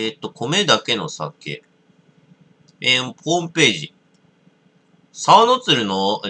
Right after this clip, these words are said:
醸造責任者が家で愛飲してるお酒だって。うん。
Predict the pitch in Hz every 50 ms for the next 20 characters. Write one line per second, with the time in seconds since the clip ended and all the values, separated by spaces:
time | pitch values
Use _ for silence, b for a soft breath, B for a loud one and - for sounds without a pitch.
0 | 87 82 127 170 208 208 196 214 202 202 208 190 - 196 196 196 196 - - 110
1 | 87 90 95 113 160 190 175 131 113 101 76 104 127 156 165 165 165 160 160 156
2 | - - - 139 113 80 71 - - 82 80 78 78 76 - _ _ - _ _
3 | _ _ _ _ _ _ _ _ - - -